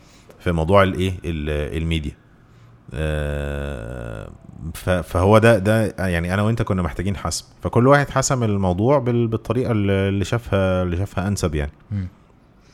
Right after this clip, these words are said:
Speaker 2: ده اللي أنا بكلمك فيه، النقطة اللي أنا الف-، الفلسفية اللي أنا قلتها من دقيقتين دي،
Speaker 1: مم.
Speaker 2: إنه، يعني، الحسم بتاعي في إن أنت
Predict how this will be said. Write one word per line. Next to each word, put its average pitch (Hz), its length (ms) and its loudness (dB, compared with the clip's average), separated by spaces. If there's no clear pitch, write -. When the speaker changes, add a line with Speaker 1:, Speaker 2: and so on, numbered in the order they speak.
Speaker 2:
ده 110 120 -2
اللي 117 340 -4
أنا 139 120 -2
بكلمك 131 480 -2
فيه، 127 480 -8
النقطة 98 460 -6
اللي 98 200 -2
أنا 92 400 -2
الف-، 90 260 -10
الفلسفية 95 760 -4
اللي 92 160 -4
أنا 90 420 -6
قلتها 98 380 -6
من 90 320 -6
دقيقتين 107 440 -4
دي، 120 140 -6
Speaker 1:
مم. 87 180 -4
Speaker 2:
إنه، 98 840 -2
يعني، 98 420 -2
الحسم 120 520 -2
بتاعي 117 360 -2
في 98 120 -10
إن 101 140 -4
أنت 113 500 -4